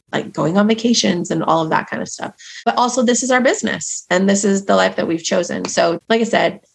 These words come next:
just kind of narrowing it down, narrowing down our focus. Where do we wanna put our energy? What is healthy for us, healthy for our family, and healthy for our business? Yeah, that's where we're at right now.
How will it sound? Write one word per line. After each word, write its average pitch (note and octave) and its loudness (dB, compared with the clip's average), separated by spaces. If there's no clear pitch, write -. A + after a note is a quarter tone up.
just G3+ -4
kind A3+ 2
of G#3 4
narrowing G3 4
it A#3 -2
down, F3+ 0
narrowing F3+ 2
down F#3 0
our G3 0
focus. - -4
Where F#3 4
do G#3+ 6
we A3+ 6
wanna G#3+ 2
put G#3+ -2
our A3+ 2
energy? F3 -2
What F3 -2
is G3 -2
healthy G3+ -2
for G3 0
us, F3 -2
healthy - -2
for G3 -4
our F#3+ 0
family, E3 -4
and D#3+ -4
healthy D3+ -4
for D3+ -8
our - -4
business? - -10
Yeah, D4+ 2
that's G3 -2
where G#3+ -2
we're G3 0
at F#3+ -2
right - -10
now. D#3+ -10